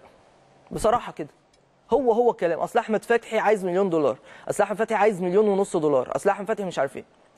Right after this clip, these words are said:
طبيعي جدًا لما بيتم تأخير عملية التجديد لأي لاعب، بالتحديد أحمد فتحي، مش عارف ليه تطلع الأخبار اللي زي دي.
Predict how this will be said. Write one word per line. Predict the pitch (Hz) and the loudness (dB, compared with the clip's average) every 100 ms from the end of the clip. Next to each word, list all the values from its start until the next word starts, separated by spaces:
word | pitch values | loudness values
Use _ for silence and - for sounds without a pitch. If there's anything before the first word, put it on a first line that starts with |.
| _ - - _ _ _ | _ -20 -20 _ _ _
طبيعي | 214 226 247 | 0 2 2
جدًا | 208 190 180 | 2 2 2
لما | 165 165 | 2 2
بيتم | 175 156 233 233 220 - - _ | 0 0 2 4 2 0 -20 _
تأخير | - - - 254 | -2 -2 0 0
عملية | 202 165 196 175 | 2 2 2 0
التجديد | 165 147 175 151 | -6 -4 -2 0
لأي | 160 185 | 2 4
لاعب، | 175 185 185 | 2 2 -2
بالتحديد | 160 - 185 190 208 | -6 -2 -2 0 -2
أحمد | 208 | -4
فتحي، | 175 202 - | -2 -4 -4
مش | 151 | -4
عارف | 156 185 | 0 0
ليه | 175 220 - _ | -2 -4 -6 _
تطلع | 214 202 160 | 0 2 0
الأخبار | 151 151 180 | 0 -2 -2
اللي | 160 | -2
زي | 135 143 | -2 -4
دي. | 117 | -4